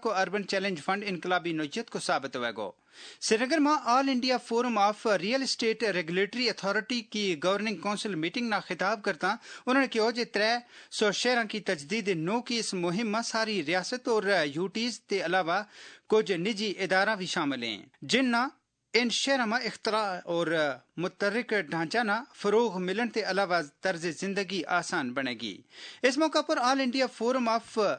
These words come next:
ریئل اسٹیٹ ریگولیٹری اتھارٹی کا چیئرمین آنند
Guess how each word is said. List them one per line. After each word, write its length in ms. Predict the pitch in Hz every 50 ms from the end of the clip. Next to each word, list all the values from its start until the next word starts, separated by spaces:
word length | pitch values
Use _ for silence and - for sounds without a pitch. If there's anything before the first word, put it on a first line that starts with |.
| - - - - - _ _ _ _ -
ریئل 280 | 175 208 262 294 285
اسٹیٹ 400 | 277 247 - - - 254 254 -
ریگولیٹری 560 | 208 208 190 175 185 202 214 214 226 240 254 233
اتھارٹی 480 | 208 - 190 196 214 214 208 - 254
کا 160 | 233 - 233 214
چیئرمین 460 | - - 214 208 190 185 190 214 226 226
آنند 320 | - 214 214 214 220 202